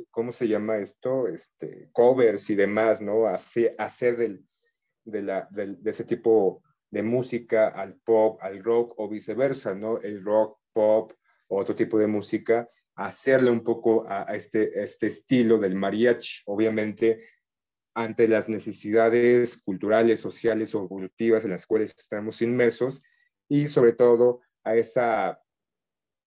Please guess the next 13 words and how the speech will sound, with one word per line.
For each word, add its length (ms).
pues, 600
proyección 800
de 300
aparentemente 960
ese 240
nuevo 300
estilo 760
de 220
música 840
que 140
va 140
saliendo, 760
como, 360